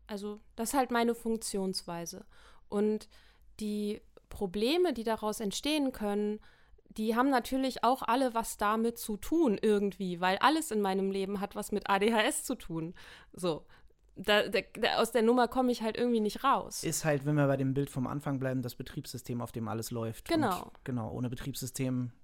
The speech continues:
Speaker 2: kannst du Programme haben, wie du willst, aber genau,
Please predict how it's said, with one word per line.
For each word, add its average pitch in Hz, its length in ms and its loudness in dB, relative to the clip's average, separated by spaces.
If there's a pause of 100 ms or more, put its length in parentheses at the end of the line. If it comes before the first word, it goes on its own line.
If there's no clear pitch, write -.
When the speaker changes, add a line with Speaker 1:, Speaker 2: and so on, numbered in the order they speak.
(800)
Speaker 2:
kannst 127 260 -6
du 123 240 -6 (500)
Programme 135 400 -2
haben, 127 140 0
wie 131 60 -4
du 123 100 -6
willst, 135 320 -2
aber 123 280 -4 (600)
genau, 117 300 -4